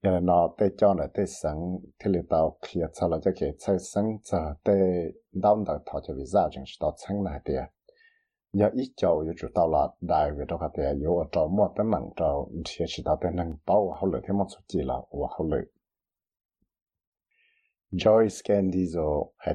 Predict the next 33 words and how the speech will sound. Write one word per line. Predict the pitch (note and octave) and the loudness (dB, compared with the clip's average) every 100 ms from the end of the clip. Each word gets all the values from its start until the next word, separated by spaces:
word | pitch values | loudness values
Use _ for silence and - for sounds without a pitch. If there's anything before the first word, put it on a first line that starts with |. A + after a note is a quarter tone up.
| - | -2
thì | D#2+ D2+ - | 2 2 0
nếu | F2 | 2
mỗi | A2 B2 | 4 4
lúc | C#3 C#3 | 2 0
chơi | - F2+ | -4 -4
dẹp | - D#2+ G#2+ | -2 -2 -2
là | |
họ | A#2 F#2+ | 0 -2
nằm | D#2+ F2 | -2 -2
trong | F2 D#2+ | -4 -2
Melbourne, | C#2+ C#2+ G2 F#2+ F2+ E2 - _ _ _ | -4 -2 2 2 0 -6 -16 _ _ _
thiết | - A2+ A2+ - | -2 2 2 0
cho | D2+ | -4
là | D2+ D#2 | -2 -4
lụa | D#2+ C2 | -2 -4
nó, | C#2 C#2+ C#2+ - | -4 -6 -6 -8
là | C2 B1 | -10 -2
cô | G2 | 2
yo | F#2+ F#2+ | 2 2
ít | G#2 | -2
cho | - | -2
là | D2 D2+ | -2 -6
lụa | D2+ C#2+ | -6 -6
nó | B1+ A#1+ D2+ | -4 -6 -2
đau | D2+ C2+ | -2 -2
cho | - C2 C2+ | -6 -4 -4
và | C#2 | -8
xã | - - C#2 C#2 - | -10 -4 -4 -2 -2
đau | E2 D#2 | -2 -2
cho | C#2+ | -8
nâng | D#2+ F2+ F2 D#2+ D2 _ _ _ | -4 -4 -6 -10 -14 _ _ _
skill | - - - G2+ D#2 | -20 -6 2 2 2
visa | D2+ - | -6 -2